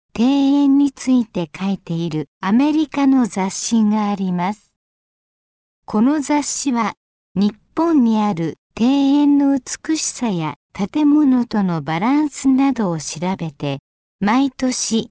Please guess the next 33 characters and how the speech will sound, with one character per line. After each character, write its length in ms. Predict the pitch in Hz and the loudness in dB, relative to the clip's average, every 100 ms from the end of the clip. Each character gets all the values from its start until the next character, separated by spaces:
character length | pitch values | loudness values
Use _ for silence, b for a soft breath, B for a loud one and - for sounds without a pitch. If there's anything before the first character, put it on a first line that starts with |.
| - | -6
ラ 200 | 190 269 | 0 0
ン 80 | 269 | 0
キ 240 | - 254 | 0 2
ン 160 | 247 233 | 2 2
グ 180 | 220 | 0
を 60 | 220 | -2
発 380 | 196 - 165 156 _ - | -4 -6 -8 -8 _ -4
表 180 | 196 185 | -2 -2
し 140 | - | -6
て 140 | - | -6
い 180 | 175 165 | -4 -2
ま 200 | 156 156 | -2 -4
す。 220 | 170 - _ _ _ _ _ _ _ _ _ _ _ | -8 -16 _ _ _ _ _ _ _ _ _ _ _
去 200 | - 285 | -6 0
年 380 | 320 311 285 220 | 2 4 2 2
は、 240 | 190 180 170 _ _ _ _ | 0 -2 -4 _ _ _ _
九 260 | - 262 294 | -4 0 0
百 400 | 294 285 - 320 | -2 -4 -2 0
以 160 | 320 | 0
上 280 | 269 262 240 | 0 0 2
の 160 | 196 175 - | 2 -2 -4
庭 120 | 208 | 0
園 360 | 254 262 277 269 | 2 2 4 4
の 140 | 269 | 4
中 360 | 254 262 - 190 | 2 0 -2 -4
で、 200 | 156 151 _ _ _ _ | -2 -6 _ _ _ _
島 420 | - - 233 277 | -8 0 2 2
根 160 | 302 311 | 2 0
県 420 | - 254 208 180 | 0 0 2 0
安 360 | 175 175 - 302 | -2 -4 -4 -2
来 180 | 339 | -2
市 220 | 320 - 226 | -2 -2 0
の 240 | 190 170 | 0 -2